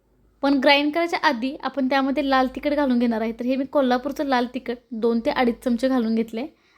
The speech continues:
आता आपण हे बारीक अशी पेस्ट करूया. तुमच्याकडे जर कोल्हापूरचं लाल तिखट जर नसेल तर तुमच्याकडे जे अव्हेलेबल आहे ते घाला. अंडा करीची चव छान होते, असं काही नाही की कोल्हापूरच मसाला पाहिजे.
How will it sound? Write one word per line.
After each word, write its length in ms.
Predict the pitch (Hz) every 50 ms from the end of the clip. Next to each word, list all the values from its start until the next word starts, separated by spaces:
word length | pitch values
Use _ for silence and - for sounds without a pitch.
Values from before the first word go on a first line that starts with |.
| _ -
आता 180 | 233 - 262
आपण 200 | 254 254 - 277
हे 60 | 277 277
बारीक 420 | 247 247 254 240 233 240 262 269
अशी 160 | 285 269 - 269
पेस्ट 300 | - - 294 294 294 -
करूया. 340 | - - 285 247 226 220 254 320 - _ - - - - - - _ _ -
तुमच्याकडे 300 | 269 254 294 285 294 294
जर 80 | 339 339
कोल्हापूरचं 540 | 339 339 311 277 269 269 262 294 277 311 302
लाल 180 | 294 277 269 269
तिखट 220 | 277 262 277 277 240
जर 100 | 294 294
नसेल 380 | 285 294 311 302 - 262 240 247 - -
तर 40 | 233 -
तुमच्याकडे 380 | 262 240 226 - 254 254 269 277 240
जे 140 | 220 262 285
अव्हेलेबल 440 | 294 285 269 262 269 262 262 240 254
आहे 160 | 247 240 262 254 - _ -
ते 100 | 277 285
घाला. 320 | 294 302 269 226 220 254 - -
अंडा 260 | - 240 233 233 233
करीची 280 | 233 254 262 247 277 262
चव 260 | 269 - 240 262 277 - _
छान 260 | - - 269 262 269
होते, 320 | 277 262 - - - 240 - -
असं 220 | 240 - - 240
काही 160 | 262 254 247
नाही 120 | 247 254 254
की 100 | 254 -
कोल्हापूरच 520 | - 269 247 226 226 220 247 247 240 254
मसाला 320 | 247 240 240 226 220 208
पाहिजे. 340 | 208 - 220 214 196 233 302